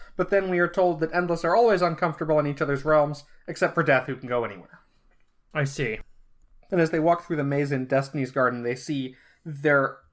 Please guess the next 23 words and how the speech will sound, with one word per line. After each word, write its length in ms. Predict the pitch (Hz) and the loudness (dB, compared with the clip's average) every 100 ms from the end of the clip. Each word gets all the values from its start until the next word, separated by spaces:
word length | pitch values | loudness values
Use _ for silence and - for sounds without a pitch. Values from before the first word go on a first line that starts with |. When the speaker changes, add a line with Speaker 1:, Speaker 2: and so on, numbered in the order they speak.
| - | -2
Speaker 1:
own 340 | 180 175 156 | 2 2 2
pasts 520 | 139 160 143 139 - - | 0 2 2 2 -6 -12
and 160 | 127 | -10
futures. 500 | - 131 117 92 - - - | -8 -8 -6 -10 -12 -20 -10
They 80 | 143 | -8
see 240 | 135 165 | -6 -8
Delight 500 | 143 147 139 139 - | -4 -2 2 2 0
here, 400 | - 127 107 101 - - - | -6 -8 -6 -6 -6 -8 -10
with 200 | - - _ - | -12 -14 _ -16
silvery 500 | - 175 156 151 143 | -4 -2 0 0 0
metal 240 | 139 131 | 0 0
skin 320 | - - 135 | -4 -2 -2
and 160 | 123 117 | -2 -2
wild 300 | 123 120 117 | 2 2 2
red 180 | 120 117 | 0 0
hair. 440 | 113 107 104 - _ _ _ _ _ - | -2 -4 -4 -10 _ _ _ _ _ -6
Speaker 2:
"Is 180 | 160 139 | -6 2
that 400 | 196 247 269 - _ _ | 4 6 2 -8 _ _
me?" 680 | 139 131 139 160 233 269 - _ _ _ - | -6 0 2 2 0 -4 -12 _ _ _ -2
Speaker 1:
"Yes, 480 | 147 117 - - - | 0 0 -6 -20 -12
it 120 | 143 | -6
is 200 | 139 117 | -6 -6
you. 240 | 113 104 | -10 -12